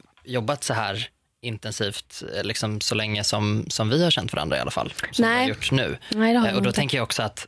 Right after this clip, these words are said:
Speaker 1: då kanske det inte är så konstigt att du har varit sjuk under den perioden, för att du har inte riktigt kanske haft tillfälle att återhämta dig, vilket man vanligtvis brukar kunna få.
Speaker 2: Mm.
Speaker 1: Men det behövs typ en, två dagar, tre dagar kanske. Då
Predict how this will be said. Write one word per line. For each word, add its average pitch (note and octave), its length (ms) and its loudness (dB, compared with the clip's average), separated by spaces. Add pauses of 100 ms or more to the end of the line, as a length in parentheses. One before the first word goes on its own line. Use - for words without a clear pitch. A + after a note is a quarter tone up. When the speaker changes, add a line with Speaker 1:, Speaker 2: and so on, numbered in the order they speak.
Speaker 1:
då A#2+ 100 -4
kanske C#3+ 180 2
det F3+ 40 4
inte C3 120 2
är - 20 2
så A#2+ 100 -2
konstigt G3 480 2
att A3+ 80 0
du F3+ 60 6
har D#3 80 4
varit F3 260 2
sjuk D#3+ 240 2
under A#2 180 2
den A#2 200 0
perioden, C#3+ 480 4
för D3+ 80 -2
att - 60 -4
du B2+ 60 2
har C3+ 60 4
inte C3 140 0
riktigt E3 280 0
kanske C3 240 0
haft G#2 100 -6
tillfälle A#2 400 -2
att G2 60 0
återhämta B2+ 540 2
dig, - 100 2 (220)
vilket A#2+ 200 -2
man A#2+ 120 2
vanligtvis G#2+ 380 0
brukar A2 320 0
kunna A#2+ 200 -2
få. C#4 260 4 (180)
Speaker 2:
Mm. G#3 100 4
Speaker 1:
Men - 220 2
det F3 80 2
behövs F#3+ 320 2
typ D#3 240 0
en, D3+ 240 6
två B2+ 280 2
dagar, B2 420 2
tre C#3+ 240 2
dagar E2+ 320 0
kanske. - 280 -2
Då - 60 -8